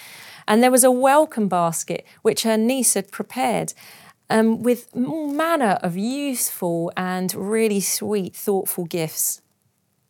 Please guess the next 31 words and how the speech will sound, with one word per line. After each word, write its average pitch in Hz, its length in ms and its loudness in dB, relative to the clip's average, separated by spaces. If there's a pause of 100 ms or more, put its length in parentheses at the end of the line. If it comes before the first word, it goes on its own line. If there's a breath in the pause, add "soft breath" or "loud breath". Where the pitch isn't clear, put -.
(260)
Her 240 80 4
mum 294 300 0
works 226 260 2
for 202 140 -2
a 196 40 -2
charity 202 520 -4
shop - 320 -8
and - 120 -10
she - 140 -8
stores 185 480 -2
loads 196 540 2
of - 160 -10
excess - 440 -4
stock - 480 -4 (300 loud breath)
in 208 180 4
her 190 200 2
house, 190 360 0 (200 loud breath)
so 220 240 -2
she 262 240 -6
trawled 294 760 -4
through 294 360 -4
it - 180 -6
for - 160 -6
clothes 202 880 0 (640 loud breath)
that 196 180 2
I 247 300 6
might 214 320 2
like 226 540 -2 (220 soft breath)
to 214 120 0
take 220 360 -6
home. 196 500 -6